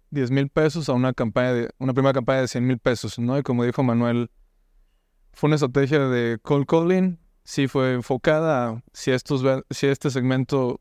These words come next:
estas agencias venden publicidad digital, pues seguro les va a interesar eso. No conocíamos a nadie, pero sí fue ya una venta de cien mil, y ya cuando vendimos cien mil dijimos, "Ok, esto, esto tiene potencial. Si ya podemos vender cien mil,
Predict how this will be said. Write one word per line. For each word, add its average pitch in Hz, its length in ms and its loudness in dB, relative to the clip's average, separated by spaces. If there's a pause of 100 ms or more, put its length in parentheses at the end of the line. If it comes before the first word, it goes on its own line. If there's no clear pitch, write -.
estas - 340 -12
agencias 131 300 0
venden 131 240 2
publicidad 123 320 0
digital, 135 320 0
pues 131 140 -4
seguro 135 320 0
les 123 120 0
va 127 40 0
a 127 40 0
interesar 127 440 0
eso. 156 480 -4
No 127 120 -2
conocíamos 127 520 -2
a 127 40 -2
nadie, 127 240 0
pero 110 580 -2 (640)
sí - 180 -2
fue 135 180 -2
ya 127 80 2
una 131 140 2
venta 123 260 0
de 120 100 0
cien 123 220 0
mil, 160 380 0
y 127 80 0
ya 131 140 2
cuando 147 220 0
vendimos 131 380 0
cien 123 160 -2
mil 135 100 0
dijimos, 131 320 0
"Ok, 131 140 -2 (760)
esto, 123 380 -2
esto 131 220 -2
tiene 143 180 0
potencial. 123 600 -2
Si - 160 -6
ya 120 80 0
podemos 143 200 -4
vender 127 260 0
cien 135 200 0
mil, 160 220 0